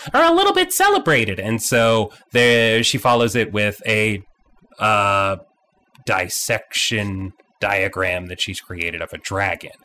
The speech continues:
like, scientific notation of its wingspan, the content of its scales, the way that its stomach digests prey, whether they eat live or dead prey, and the fact that, like, they have,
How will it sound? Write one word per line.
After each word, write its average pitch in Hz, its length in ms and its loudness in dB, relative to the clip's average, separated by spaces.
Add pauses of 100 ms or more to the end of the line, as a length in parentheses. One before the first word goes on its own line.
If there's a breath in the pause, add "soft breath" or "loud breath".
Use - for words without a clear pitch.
(240 loud breath)
like, 85 240 -6 (720 soft breath)
scientific 107 680 -2
notation 110 440 -2
of 95 120 -8
its 95 140 -10
wingspan, 104 1120 -2
the 104 80 -6
content 107 560 -4
of 98 160 -4
its 95 180 -6
scales, 98 880 -2
the 104 80 -4
way 101 280 -4
that 101 140 -4
its 98 240 -4
stomach 104 420 -2 (100)
digests 101 840 -2 (380 loud breath)
prey, 101 800 0 (260 loud breath)
whether 104 280 -2
they 101 100 -4
eat 104 320 -8
live 98 640 -2
or 98 540 -2 (120)
dead 92 560 -4 (720)
prey, 110 640 0
and 98 300 -4
the 95 60 -8
fact 101 360 -4
that, 98 140 -8
like, 98 200 -6
they 101 140 -4
have, 95 300 -4